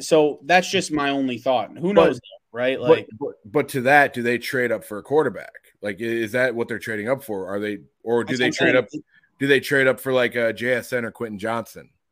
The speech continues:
Speaker 1: Or, yeah, like, something like that, or even, like, um, trading up for an offensive tackle, right? Like a P J J, a, a Broderick Jones. So I could see all that being,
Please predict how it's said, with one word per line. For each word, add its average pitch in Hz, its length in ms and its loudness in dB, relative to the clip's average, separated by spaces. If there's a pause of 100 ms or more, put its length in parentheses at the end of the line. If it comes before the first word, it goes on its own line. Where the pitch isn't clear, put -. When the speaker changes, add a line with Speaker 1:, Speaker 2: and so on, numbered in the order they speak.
(420)
Speaker 1:
Or, 151 340 0
yeah, 147 300 -2
like, 120 180 -8
something 139 240 -6
like 135 200 -10
that, 139 220 -2
or 131 120 -6
even, 131 320 -8
like, 127 240 -10
um, 117 460 -8 (440)
trading 135 380 -2
up 127 180 -10
for 120 460 -4 (800)
an 135 80 -2
offensive 127 440 -2
tackle, 123 640 -4
right? 120 320 -4
Like 117 260 -6 (200)
a 120 100 -6
P 123 220 -10
J 117 180 -4
J, 117 360 -6
a, 107 140 -10
a 117 80 -8
Broderick 117 380 -4
Jones. 120 300 -8
So - 80 -2
I 131 80 2
could 151 160 -4
see 170 100 0
all 160 120 8
that 139 180 4
being, 131 320 -2